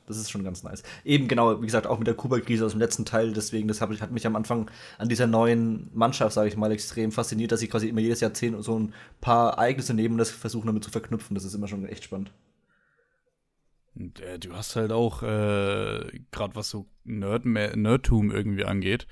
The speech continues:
Speaker 2: äh, hast du halt auch so Hardcore-Anspielungen dabei, ne? Also, ähm, wir, wir treffen hier dann auf Quicksilver,
Speaker 1: Ja.
Speaker 2: der in dem Film, glaub ich, aus Rechtegründen nicht näher benannt werden durfte oder so.
Speaker 1: Ja, das war
Speaker 2: Äh.
Speaker 1: total, äh, verwirrend, also.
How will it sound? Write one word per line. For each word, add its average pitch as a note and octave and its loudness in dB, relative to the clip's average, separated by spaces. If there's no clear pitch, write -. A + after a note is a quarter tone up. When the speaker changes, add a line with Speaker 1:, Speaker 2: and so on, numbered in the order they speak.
Speaker 2:
äh, - -4
hast G#2 -2
du C3 2
halt A2+ 6
auch A2 2
so G2+ -4
Hardcore-Anspielungen F#2+ -2
dabei, E2+ -4
ne? F2+ -2
Also, G#2 0
ähm, G2 -4
wir, A2 -10
wir G#2+ -4
treffen - -2
hier A2+ 4
dann A2+ 2
auf G#2 -4
Quicksilver, C#3 2
Speaker 1:
Ja. F#2 -6
Speaker 2:
der G2+ 2
in G#2 -2
dem A2 2
Film, A#2+ 4
glaub G#2+ 4
ich, G#2 4
aus - -2
Rechtegründen B2 0
nicht A#2+ 0
näher B2+ 6
benannt B2+ 2
werden C3 2
durfte C#3 0
oder C#3+ 4
so. D#3 -2
Speaker 1:
Ja, A2 4
das A2+ -2
war A2 4
Speaker 2:
Äh. - 2
Speaker 1:
total, G#2+ 4
äh, G2+ -2
verwirrend, G2+ -4
also. F#2+ -6